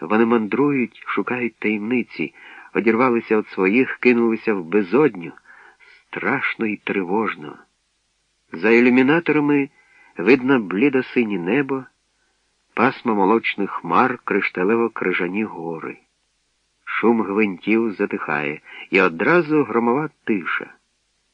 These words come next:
Вона оглушує, заповнює все, мов крізь вату чуються голоси,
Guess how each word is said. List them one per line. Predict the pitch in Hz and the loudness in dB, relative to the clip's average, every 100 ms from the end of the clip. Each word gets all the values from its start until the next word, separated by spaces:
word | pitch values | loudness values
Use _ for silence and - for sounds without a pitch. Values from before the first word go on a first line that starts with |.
| _ | _
Вона | - 104 135 | 0 4 4
оглушує, | - 135 107 107 160 156 - 87 80 | 4 2 2 2 4 2 0 0 -2
заповнює | 85 110 147 160 123 95 82 | 0 0 2 2 0 -2 -6
все, | 76 - 73 - - - - - | -8 -10 -12 -12 -20 -20 -20 -2
мов | - 151 147 | 4 4 4
крізь | 139 156 113 101 | 0 0 0 -4
вату | 104 165 165 135 | -4 -4 -2 -4
чуються | - 131 143 127 - 123 | 0 2 2 0 -4 -4
голоси, | 113 113 113 - 80 | -2 -4 -6 -8 -6